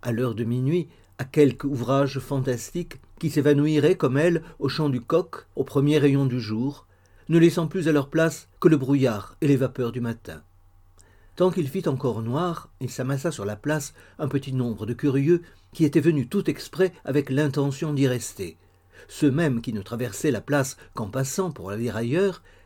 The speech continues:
s'arrêtaient là quelque temps comme par un attrait irrésistible. Cependant, le bruit de la scie et du maillet allait son train gaillardement, mêlé au fracas des planches qu'on jetait sur le pavé de la chaussée et de temps en temps aux voix des ouvriers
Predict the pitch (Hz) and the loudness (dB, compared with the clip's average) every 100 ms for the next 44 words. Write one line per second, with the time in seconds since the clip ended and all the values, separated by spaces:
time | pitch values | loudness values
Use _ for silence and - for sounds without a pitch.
0 | _ - 170 160 156 139 156 - 131 127 | _ -2 2 2 4 4 2 0 -4 -6
1 | - 170 180 - - _ 170 165 147 147 | 0 0 0 -6 -20 _ 2 2 2 0
2 | 139 147 151 147 165 160 - 165 151 139 | 2 2 0 0 -2 -2 -4 2 2 2
3 | 135 - - 101 85 87 - _ _ _ | -2 -6 -10 -10 -10 -14 -18 _ _ _
4 | _ _ - - 120 127 175 170 - - | _ _ -14 -4 -2 0 0 -2 -12 -10
5 | 123 107 117 165 143 123 113 110 - 165 | -8 -6 2 2 2 -2 -4 -4 -6 -6
6 | - - 127 113 107 123 127 180 180 - | -6 -6 -4 -2 -2 0 2 2 2 -10
7 | - 123 135 - 107 - 143 135 113 135 | -6 -2 -2 -2 -8 -6 -2 0 2 2
8 | 131 123 117 120 151 190 - - _ - | 2 0 -2 -2 -2 -4 -8 -20 _ -6
9 | 131 147 147 131 - 139 - 135 131 113 | 0 4 4 4 0 -6 -4 -2 -2 -4
10 | - 147 175 135 - - 123 110 147 147 | -4 -2 -2 -4 -10 -8 -6 -2 0 0
11 | 131 113 110 147 135 117 120 - 113 - | -2 -4 0 2 2 0 -2 -4 -8 -4
12 | 160 170 - - _ _ 165 135 135 147 | -2 -2 -6 -20 _ _ 2 2 0 -2
13 | 131 117 107 165 156 135 - 127 110 151 | 0 -2 -2 0 -2 -4 -6 -6 0 2
14 | 117 95 139 113 104 123 151 | 0 -2 -2 -2 -2 -2 -4